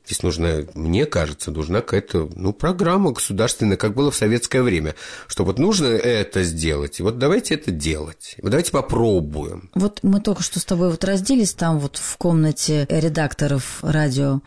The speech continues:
Speaker 2: и ты там увидел фотографии Барышникова.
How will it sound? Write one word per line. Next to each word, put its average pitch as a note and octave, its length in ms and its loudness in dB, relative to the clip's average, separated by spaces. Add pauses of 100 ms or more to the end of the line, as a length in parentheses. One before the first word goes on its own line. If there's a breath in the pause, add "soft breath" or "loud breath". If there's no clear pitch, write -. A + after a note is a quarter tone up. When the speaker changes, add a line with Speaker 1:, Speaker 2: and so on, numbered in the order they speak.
Speaker 2:
и E3+ 240 2
ты A#3+ 240 -2
там A3 240 4
увидел G3 360 2
фотографии F3 760 0
Барышникова. D#3 800 2